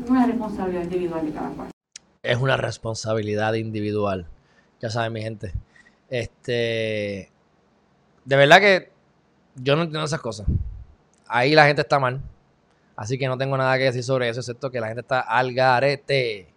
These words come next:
Speaker 2: Bueno, ¿cuál es el próximo tema aquí que nos importa?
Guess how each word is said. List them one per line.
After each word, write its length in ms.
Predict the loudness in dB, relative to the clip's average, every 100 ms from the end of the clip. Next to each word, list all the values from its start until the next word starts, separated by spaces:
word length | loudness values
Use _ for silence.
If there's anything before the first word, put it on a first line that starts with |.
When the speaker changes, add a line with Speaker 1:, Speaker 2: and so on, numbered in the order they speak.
| _ _ -20 -20 _ 8
Speaker 2:
Bueno, 260 | 8 8 -2 _ _ _ _ _ _
¿cuál 160 | 6 10
es 80 | 8
el 160 | 8
próximo 460 | 6 6 6 2 4
tema 260 | 4 6
aquí 800 | 4 2 2 4 4 2 -2 -8 -12 _ _ _ _ _
que 140 | -4 0
nos 400 | 2 2 0 -4
importa? 680 | -6 0 0 0 -8 -8